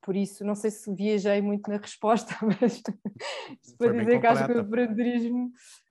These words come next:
Speaker 1: tá, tá a evoluir bastante e, e sinto que cada vez estamos mais disponíveis a isto, seja pelos fundos europeus,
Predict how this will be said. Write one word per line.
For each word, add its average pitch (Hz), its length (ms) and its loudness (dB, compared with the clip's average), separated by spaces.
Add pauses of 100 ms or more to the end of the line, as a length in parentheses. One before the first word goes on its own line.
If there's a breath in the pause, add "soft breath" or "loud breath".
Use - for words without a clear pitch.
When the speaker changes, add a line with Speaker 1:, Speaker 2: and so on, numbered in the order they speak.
(120)
Speaker 1:
tá, 226 420 6
tá 220 220 4
a 202 80 6
evoluir 185 300 -4
bastante 170 540 -10
e, 175 260 -4
e 185 40 -4
sinto 202 340 -6
que - 160 -20
cada 202 260 -2
vez 202 200 -4
estamos 196 280 -6
mais 190 280 -4
disponíveis 185 560 -10
a 185 60 -6
isto, 165 280 -10
seja 214 260 -2
pelos 208 280 -6
fundos 208 300 -6
europeus, 196 680 -6